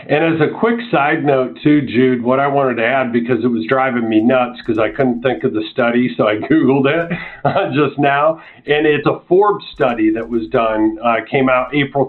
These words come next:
twenty-fourth of two thousand fourteen.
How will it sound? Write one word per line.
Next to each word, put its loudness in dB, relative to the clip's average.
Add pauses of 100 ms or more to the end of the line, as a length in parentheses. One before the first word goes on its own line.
twenty-fourth 0
of -4
two 0
thousand 0
fourteen. -2